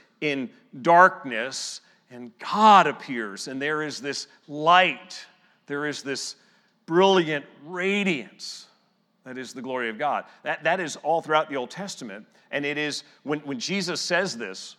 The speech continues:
"I long now for being with you and sharing in the glory that I had with you before creation," it is Jesus claiming to share fully in that same glory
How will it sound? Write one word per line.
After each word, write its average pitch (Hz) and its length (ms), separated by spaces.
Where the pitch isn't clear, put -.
"I 120 40
long 147 480
now 135 300
for 127 400
being 143 340
with 147 240
you 135 460
and 110 100
sharing 156 480
in 139 80
the 131 80
glory 147 420
that 131 200
I 127 80
had 143 260
with 127 180
you 147 300
before 139 480
creation," 127 720
it 160 160
is 120 160
Jesus 113 480
claiming 131 480
to 113 140
share 123 340
fully 120 400
in 113 120
that 107 200
same 147 460
glory 107 560